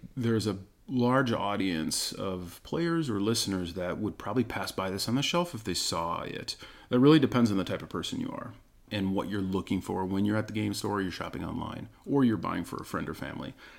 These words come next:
My view of this game is there's a solid game there, but this theme is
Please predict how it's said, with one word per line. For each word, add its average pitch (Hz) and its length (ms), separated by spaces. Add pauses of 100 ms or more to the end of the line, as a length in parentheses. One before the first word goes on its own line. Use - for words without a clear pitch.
(140)
My 98 340
view 110 360
of 147 80
this 113 160
game 104 180
is 90 120
there's 87 180
a 87 60
solid 92 340
game 98 200
there, 90 140
but 90 220
this - 180
theme 98 380
is 92 440